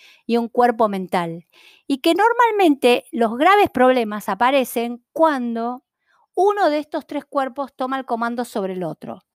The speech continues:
En ese, en ese caso, en esos casos es cuando, eh, por ejemplo, cuando si uno está muy afectada por el cuerpo emocional, por ejemplo, tuve una discusión con mi pareja o tuve, eh, veo un hijo sufrir,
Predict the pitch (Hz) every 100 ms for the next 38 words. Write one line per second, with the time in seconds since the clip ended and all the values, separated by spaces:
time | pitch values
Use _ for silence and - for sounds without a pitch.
0 | _ - 294 392 - 415 311 381 - 403
1 | 370 285 277 285 277 311 415 - 359 269
2 | 285 - - 269 - 285 302 302 311 -
3 | _ _ _ _ _ - 214 202 196 190
4 | - 247 240 311 240 214 196 202 - 294
5 | 311 277 - 254 196 - _ _ _ _
6 | 233 269 339 392 370 311 _ _ - 226
7 | - 240 - 381 320 233 202 196 190 -
8 | 240 226 208 196 - 254 220 208 190 185
9 | 226 208 208 190 190 196 196 185 - 185
10 | - 202 202 190 180 214 254 233 - 208
11 | 208 - - _ - 208 202 208 208 202
12 | 185 - 254 196 185 175 208 220 208 196
13 | 202 - - 277 277 247 226